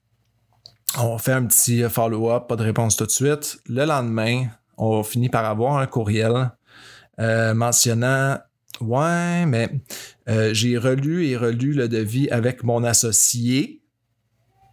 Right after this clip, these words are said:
Puis, euh, là, euh, vous proposez,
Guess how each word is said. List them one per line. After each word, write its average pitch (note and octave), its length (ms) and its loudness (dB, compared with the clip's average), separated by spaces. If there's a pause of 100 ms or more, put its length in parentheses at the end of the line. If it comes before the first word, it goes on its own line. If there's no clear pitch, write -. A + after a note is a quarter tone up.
(680)
Puis, D3+ 540 0
euh, A#2 600 2 (460)
là, A#2+ 140 -2
euh, B2 680 2
vous A2 180 -4
proposez, A#2 920 0